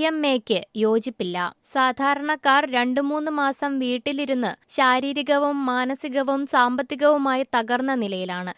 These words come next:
നിയന്ത്രണങ്ങൾ പാലിക്കുന്നവരാണ് തൊണ്ണൂറ് ശതമാനവും. ബാക്കിയുള്ളവരാണ് ആൾക്കൂട്ടം സൃഷ്ടിക്കുന്നതും നിയമങ്ങൾ ലംഘിക്കുന്നതും.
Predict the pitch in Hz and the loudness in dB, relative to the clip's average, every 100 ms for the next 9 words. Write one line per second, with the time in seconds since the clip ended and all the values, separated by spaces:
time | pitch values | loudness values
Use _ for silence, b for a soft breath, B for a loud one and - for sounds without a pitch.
0 | b 233 247 277 285 302 294 294 294 302 | b -2 0 0 0 0 0 -4 -4 0
1 | 269 247 254 247 277 285 269 240 220 254 | 2 4 2 -4 -4 -2 0 -2 -2 -2
2 | - 233 240 269 277 285 220 196 185 190 | -2 -2 0 0 -2 -2 -4 -4 -4 -6
3 | 190 185 - 226 254 262 - 330 302 285 | -6 -10 -6 2 4 4 0 0 0 0
4 | 294 302 277 220 240 - 233 233 233 269 | 0 2 2 2 0 0 2 0 -2 -6
5 | 262 269 277 254 247 - 254 254 220 180 | -2 -4 -2 -4 -6 -8 -4 -2 -2 -4
6 | - 226 247 269 277 285 285 285 233 226 | -4 -2 2 2 0 0 0 0 -2 -4
7 | 247 - 185 180 180 | -8 -8 -8 -6 -8